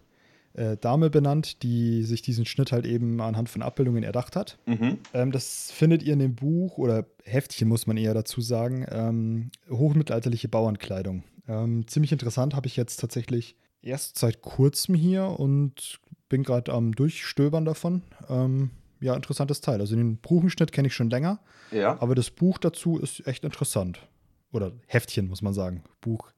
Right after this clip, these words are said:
Speaker 1: dafür ist ein bisschen dünn.
Speaker 2: Wie, wie dick ist es denn?
Speaker 1: Oh, ich weiß nicht, das ist so
Speaker 2: Ein Daumen, zwei Daumen?
Speaker 1: Ja, wie so ein Groschenroman, würde ich jetzt sagen.
Speaker 2: Okay.
Speaker 1: Also es ist so, ähm, ist auch so Softcover, äh, getackert in der Mitte.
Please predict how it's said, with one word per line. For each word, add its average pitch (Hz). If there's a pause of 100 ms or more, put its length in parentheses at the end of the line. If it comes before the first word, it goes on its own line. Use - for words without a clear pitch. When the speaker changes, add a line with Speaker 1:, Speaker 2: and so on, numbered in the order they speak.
(460)
Speaker 1:
dafür 107
ist 104
ein 113
bisschen 104
dünn. 104 (160)
Speaker 2:
Wie, 107
wie 107
dick 113
ist 123
es 143
denn? 131 (420)
Speaker 1:
Oh, 117
ich 101
weiß 113
nicht, 107
das 110
ist 107
so 107 (440)
Speaker 2:
Ein 117
Daumen, 120
zwei 117
Daumen? 123 (500)
Speaker 1:
Ja, 107
wie 110
so 110
ein 113
Groschenroman, 98
würde 101
ich -
jetzt 104
sagen. 101
Speaker 2:
Okay. 104 (360)
Speaker 1:
Also 104
es 107
ist -
so, 113
ähm, 101 (720)
ist 123
auch 113
so 117
Softcover, 156 (480)
äh, 117
getackert 131
in 139
der 131
Mitte. 151